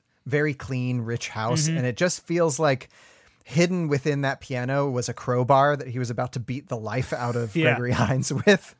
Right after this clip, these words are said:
Speaker 2: Yeah.
Speaker 1: It, there's just that much power and confidence in him.
Speaker 2: Yeah. So the next morning, um, you know, Rev's gonna do his speech,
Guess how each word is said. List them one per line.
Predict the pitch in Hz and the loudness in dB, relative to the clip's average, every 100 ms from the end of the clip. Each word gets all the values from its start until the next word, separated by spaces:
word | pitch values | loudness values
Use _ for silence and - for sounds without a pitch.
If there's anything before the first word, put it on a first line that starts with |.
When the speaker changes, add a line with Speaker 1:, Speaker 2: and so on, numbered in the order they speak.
| _ | _
Speaker 2:
Yeah. | 139 139 127 113 233 | -2 -2 -2 -4 -4
Speaker 1:
It, | 170 165 | -2 2
there's | 185 | 2
just | 214 170 | 2 2
that | 165 170 | 2 2
much | 160 160 - | -2 -4 -10
power | - 131 135 131 | -4 -2 0 -2
and | 113 | -4
confidence | - 117 107 110 107 - | -6 -8 -6 -12 -12 -12
in | 117 | -12
him. | 107 120 | -14 -8
Speaker 2:
Yeah. | 139 123 107 - - - _ | -4 -4 -6 -16 -20 -20 _
So | - 196 175 | -4 0 2
the | 190 | 2
next | 196 - | 2 0
morning, | 180 180 175 165 160 151 - _ _ _ | 0 2 2 0 -2 -6 -12 _ _ _
um, | 147 143 139 135 127 120 117 - | -2 -2 0 -2 -4 -8 -14 -14
you | 156 | -10
know, | 135 131 | -6 -4
Rev's | 135 135 123 | -2 -2 -4
gonna | 147 135 | -4 -4
do | 135 135 | -2 -2
his | 123 | 0
speech, | - 127 123 117 - | -2 -2 -4 -6 -8